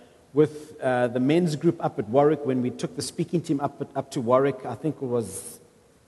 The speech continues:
beginning of this year or beginning of last year. And there we spoke about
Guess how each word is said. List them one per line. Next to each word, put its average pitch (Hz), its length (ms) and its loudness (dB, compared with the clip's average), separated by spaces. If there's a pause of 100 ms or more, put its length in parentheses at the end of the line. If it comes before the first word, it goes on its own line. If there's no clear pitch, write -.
beginning 156 340 2
of 208 80 -2
this 214 220 -2
year 269 100 -4
or 175 80 0
beginning 139 400 0
of 120 140 -4
last 117 340 -4
year. 87 120 -8 (680)
And 127 120 -2
there 175 140 6
we 190 80 2
spoke 170 400 2
about 135 500 2